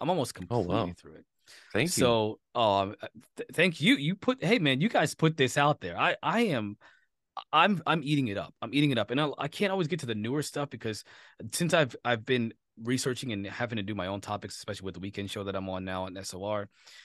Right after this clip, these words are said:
Speaker 1: it's been, it's been, and with my business, it's been very difficult lately. But man, I was killing your content when I first, when I first discovered you. I was killing that content. Um, so you guys interview everyone. You interview people, like I said before, like Jacques Vallée, you're gonna be interviewing Gary Nolan,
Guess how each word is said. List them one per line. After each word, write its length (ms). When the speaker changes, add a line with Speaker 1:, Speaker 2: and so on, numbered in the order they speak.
Speaker 1:
it's 140
been, 280
it's 160
been, 180
and 140
with 180
my 140
business, 460
it's 100
been 160
very 160
difficult 420
lately. 520
But 140
man, 300
I 80
was 240
killing 540
your 160
content 600
when 80
I 100
first, 380
when 160
I 80
first 200
discovered 480
you. 80
I 120
was 160
killing 380
that 200
content. 360
Um, 340
so 180
you 120
guys 260
interview 360
everyone. 460
You 100
interview 280
people, 340
like 160
I 60
said 240
before, 320
like 160
Jacques 280
Vallée, 180
you're 100
gonna 240
be 160
interviewing 340
Gary 240
Nolan, 440